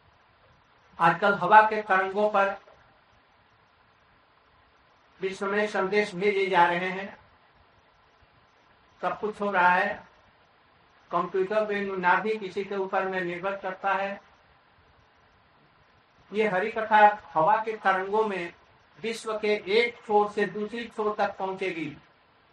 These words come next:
आप अनुभव करें न करें,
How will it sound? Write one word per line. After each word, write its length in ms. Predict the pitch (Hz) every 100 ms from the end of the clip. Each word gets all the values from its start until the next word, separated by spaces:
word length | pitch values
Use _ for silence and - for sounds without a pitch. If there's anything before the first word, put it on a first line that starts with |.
| _ _ _ _ _ _ _ _ -
आप 420 | 165 202 214 - - - _ _ _ _ _
अनुभव 440 | 160 196 190 214 214
करें 300 | 190 208 214
न 220 | 190 185
करें, 300 | 185 156 139